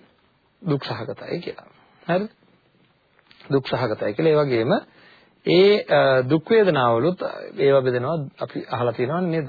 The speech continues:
සූත්‍රාන්තයට අනුව ගත්තොත් එහෙම දුක්ඛ දුක්ඛය,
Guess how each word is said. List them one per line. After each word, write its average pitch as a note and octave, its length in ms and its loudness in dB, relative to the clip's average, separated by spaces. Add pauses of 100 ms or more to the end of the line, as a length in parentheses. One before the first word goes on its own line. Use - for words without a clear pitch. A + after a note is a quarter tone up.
(160)
සූත්‍රාන්තයට C3 1080 -2
අනුව B2+ 240 -2
ගත්තොත් B2 320 -4
එහෙම D#3 220 -4
දුක්ඛ A#2+ 260 -6
දුක්ඛය, B2 420 0